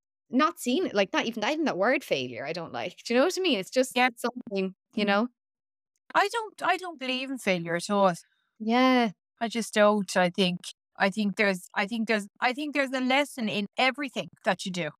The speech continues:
Speaker 2: And I actually am really grateful. Like, I actually said this to,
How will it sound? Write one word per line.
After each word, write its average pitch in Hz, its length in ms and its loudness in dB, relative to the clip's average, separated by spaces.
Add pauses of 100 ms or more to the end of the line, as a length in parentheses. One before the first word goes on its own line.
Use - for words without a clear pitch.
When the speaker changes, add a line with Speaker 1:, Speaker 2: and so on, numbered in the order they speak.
(100)
Speaker 2:
And 233 120 0
I 226 100 0
actually 247 640 -6
am 214 140 -8
really 226 360 -8
grateful. 196 680 0 (440)
Like, 226 160 0
I 254 140 6
actually 269 340 0
said 233 280 -2
this 214 180 -12
to, 208 260 -2